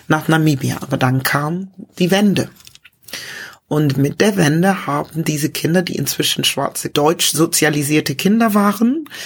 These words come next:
Deutsch sprachen und et cetera,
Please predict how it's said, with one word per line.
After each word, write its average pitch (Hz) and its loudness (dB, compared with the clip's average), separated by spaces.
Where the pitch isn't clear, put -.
Deutsch 180 2
sprachen 220 0
und 151 -2
et - -2
cetera, 185 0